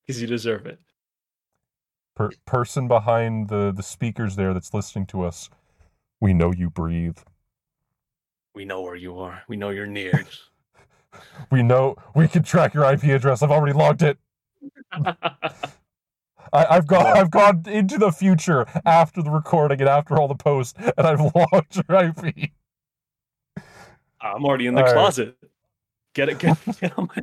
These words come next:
Speaker 1: headphone. Oh my God.
Speaker 2: <laughs> I like to imagine they're sitting in, like, a, a public space with headphones on, like, "There's no closet." They turn and look, and there's just a cardboard cutout of a closet door.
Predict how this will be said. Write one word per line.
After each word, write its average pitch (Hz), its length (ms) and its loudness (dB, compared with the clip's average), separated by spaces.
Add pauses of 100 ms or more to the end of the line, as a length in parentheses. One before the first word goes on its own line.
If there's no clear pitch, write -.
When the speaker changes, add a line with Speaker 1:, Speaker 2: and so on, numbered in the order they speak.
Speaker 1:
headphone. 139 320 -12 (180)
Oh 120 140 -8
my - 120 0 (100)
God. - 260 -8
Speaker 2:
<laughs> - 40 0
I 196 80 6
like 202 260 4
to 214 160 0
imagine 165 580 2 (200)
they're 135 220 2
sitting 143 560 0
in, 139 240 0
like, 123 220 0
a, 113 160 6
a 107 100 -2
public 113 380 -4
space - 280 -8
with 110 120 -8
headphones 110 380 -2
on, 110 120 0
like, 101 160 -2 (260)
"There's 240 140 -16
no 339 80 -4
closet." 98 580 -2 (180)
They 120 100 -2
turn 143 280 0
and 139 200 -2
look, 117 280 0 (180)
and 139 120 2
there's 143 160 0
just 156 180 -2
a 147 60 0
cardboard 123 680 -2
cutout 107 380 2
of 101 80 -6
a 107 60 -10
closet 104 380 -2
door. 95 260 -2